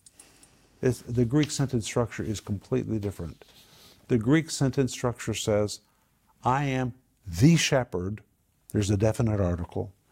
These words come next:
"I am the shepherd, the shepherd of shepherds." And then the Greek says, "the good one." Again, it has a definite article, which means I'm not just a shepherd, I am the shepherd, the shepherd of shepherds, and I am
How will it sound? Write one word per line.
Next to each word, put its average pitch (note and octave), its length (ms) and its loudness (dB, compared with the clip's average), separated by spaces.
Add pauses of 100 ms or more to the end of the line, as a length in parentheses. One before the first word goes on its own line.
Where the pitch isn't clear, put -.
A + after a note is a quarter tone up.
(280)
"I B2 120 0
am A2+ 180 2
the C#3+ 160 6
shepherd, A#2 480 0
the G#2+ 80 -2
shepherd B2+ 420 -2
of A2 120 2
shepherds." G#2+ 680 -2 (1400)
And B2+ 160 6
then A#2 80 6
the A#2 100 6
Greek C#3 260 2
says, B2+ 320 0 (280)
"the A2+ 200 4
good A2+ 280 4
one." D#2+ 280 -4 (520)
Again, B2 280 4
it C3 100 2
has A2 220 0
a G#2+ 40 0
definite G#2+ 380 0
article, A2+ 440 2
which G#2 220 0
means G#2+ 300 2 (500)
I'm C3 180 2
not A#2+ 180 2
just G2+ 240 -4
a G2 60 0
shepherd, A2+ 440 0 (220)
I B2+ 140 0
am A2 280 -2
the G2+ 720 4 (140)
shepherd, G#2 640 -2 (640)
the A#2 220 4
shepherd C#3 520 0
of G#2 140 0
shepherds, G2+ 460 -2
and C3+ 180 0
I D3 200 0
am C#3+ 260 0